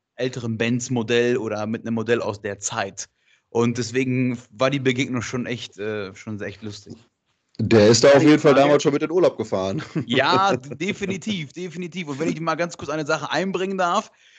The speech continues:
Speaker 1: äh, ein Tag vorm Urlaub, äh, ist der hundertneunziger, äh, nicht angesprungen. Und, ähm, äh, dann musste ich den abschleppen lassen. Und hat auch wunderbar geklappt.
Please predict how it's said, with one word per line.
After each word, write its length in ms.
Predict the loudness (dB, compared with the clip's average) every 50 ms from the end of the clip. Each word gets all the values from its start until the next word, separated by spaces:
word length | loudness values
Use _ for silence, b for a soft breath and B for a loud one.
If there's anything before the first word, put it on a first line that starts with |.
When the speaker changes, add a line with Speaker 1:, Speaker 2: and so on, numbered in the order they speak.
| b b b
Speaker 1:
äh, 160 | -4 -4 -4 -2
ein 200 | -2 -2 -2 -2
Tag 260 | -4 -6 -6 -6 -6 -2
vorm 200 | -2 -2 0 0
Urlaub, 500 | 0 0 0 2 2 0 -2 -2 -4 -6
äh, 260 | -4 -4 -4 -4 -4
ist 200 | -4 -6 -6 -4
der 80 | -4 -2
hundertneunziger, 920 | -2 -2 -4 -2 -2 -2 -2 -4 -6 -8 -4 -4 -2 0 0 -2 -2 -4
äh, 420 | -4 -4 -4 -4 -4 -4 -4 -2
nicht 220 | -2 -4 -4 -4
angesprungen. 760 | -6 -6 -6 -6 -6 -8 -10 -6 -6 -4 -4 -4 -4 -6 -8 _ _ _ _ _ _ _ _
Und, 560 | -2 0 0 2 2 2 2 0 0 -2 0 0
ähm, 720 | 2 2 2 2 0 0 -2 -4 -4 -6 -6 -6 -8 -10 _ _ _ _ _ _ _ _ _
äh, 600 | _ _ -18 -16 -14 -14 -14 -16 -18 -18 -20 -6
dann 200 | -2 0 2 2
musste 200 | 2 2 0 -2
ich 40 | -2
den 120 | -2 0 0
abschleppen 440 | 0 -2 -4 -2 -2 -2 -2 -2
lassen. 460 | -4 -4 -4 -4 -4 -6 -6 -6 -6 _ _ _ _ _ _ _ _ _ _ _ _ _ _ _ _ _ _ _
Und 400 | _ -2 0 0 0 -2 -2 -4
hat 120 | -4 -4 -4
auch 120 | -4 -4 -2
wunderbar 300 | -2 -2 0 0 0 -2
geklappt. 520 | -2 -4 -2 -4 -4 -4 -6 -14 -20